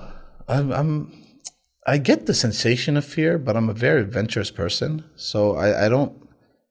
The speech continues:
I don't, I don't get scared easily. I don't. I, I, like I told you, I try anything once. I've, I've done bungee jumping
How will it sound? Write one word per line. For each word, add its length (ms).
I 100
don't, 200
I 840
don't 100
get 160
scared 280
easily. 360
I 100
don't. 360
I, 100
I, 240
like 240
I 60
told 200
you, 80
I 40
try 260
anything 460
once. 380
I've, 280
I've 220
done 360
bungee 280
jumping 460